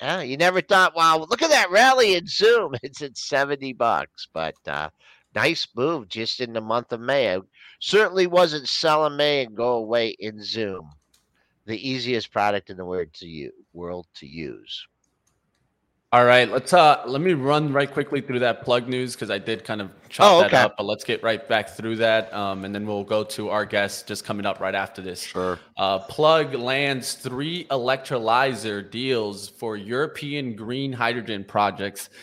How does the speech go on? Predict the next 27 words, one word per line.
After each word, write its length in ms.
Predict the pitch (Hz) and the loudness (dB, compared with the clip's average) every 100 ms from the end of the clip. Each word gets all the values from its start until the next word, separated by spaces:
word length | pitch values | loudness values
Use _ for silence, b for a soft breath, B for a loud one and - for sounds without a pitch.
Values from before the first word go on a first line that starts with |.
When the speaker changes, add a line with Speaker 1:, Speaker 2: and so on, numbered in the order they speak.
| B | B
Speaker 2:
in 80 | - | -8
its 140 | 110 - | -8 -4
hard 400 | 120 123 123 110 | 2 2 2 -2
decarbonized 840 | 107 - 117 110 117 113 110 107 - | -8 0 0 0 -2 -4 -4 -8 -10
industries. 800 | 113 113 95 - 98 87 90 - | -6 -6 -8 -12 -14 -14 -14 -12
So 200 | 101 90 | -10 -6
that's 260 | 98 - - | -6 -6 -4
definitely 300 | 131 127 120 | -6 -6 -8
giving 240 | 120 110 | -8 -8
Plug 300 | - 120 117 | -4 -4 -2
a 60 | 107 | -4
little 220 | 113 110 | -8 -6
bit 120 | 110 | -6
of 60 | 98 | -6
a 60 | |
lift 340 | 101 113 - - | -6 -6 -6 -6
here. 380 | 123 120 120 b b b b | -4 -2 -4 b b b b
Um, 280 | 104 101 98 | -6 -4 -6
of 120 | 104 | -8
course, 240 | - 160 143 | -4 -4 -4
this 120 | 170 | -8
is 120 | 151 | -6
kinda, 220 | - 127 | -4 -2
like, 180 | 107 101 - | -2 -2 0
off 240 | 113 - | 0 0
the 100 | 98 | -8
bottom. 540 | - 95 107 117 123 | -4 0 2 0 -2